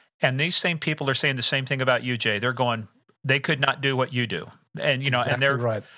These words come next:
Speaker 2: I don't understand how the hell you did what you did. You know, I mean, we're brothers. We're all brothers here. And, you know, we know what's involved with it. I,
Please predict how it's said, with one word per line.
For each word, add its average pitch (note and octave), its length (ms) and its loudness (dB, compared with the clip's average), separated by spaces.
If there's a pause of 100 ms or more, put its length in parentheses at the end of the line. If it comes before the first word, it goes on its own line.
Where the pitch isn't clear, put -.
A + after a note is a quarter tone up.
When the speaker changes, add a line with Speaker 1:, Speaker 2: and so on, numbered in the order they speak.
(160)
Speaker 2:
I D3 80 4
don't D3 100 4
understand C#3+ 480 0
how C3+ 160 2
the C3 80 -2
hell B2+ 180 2
you B2+ 140 0
did D3 240 2
what D#3 260 0
you C#3 120 0
did. A#2 300 -2 (120)
You A2+ 80 0
know, A#2 240 2 (160)
I A2 80 2
mean, A#2 160 2
we're B2+ 120 2
brothers. C#3 440 2
We're A#2+ 140 4
all C3+ 80 0
brothers C3 360 0
here. D3 200 2
And, A2+ 180 -4 (580)
you C3 120 4
know, A2 160 2
we A#2+ 140 2
know C3+ 200 4
what's C#3 220 0
involved C3+ 400 0
with C3+ 180 0
it. C3+ 140 -2 (100)
I, A#2+ 140 4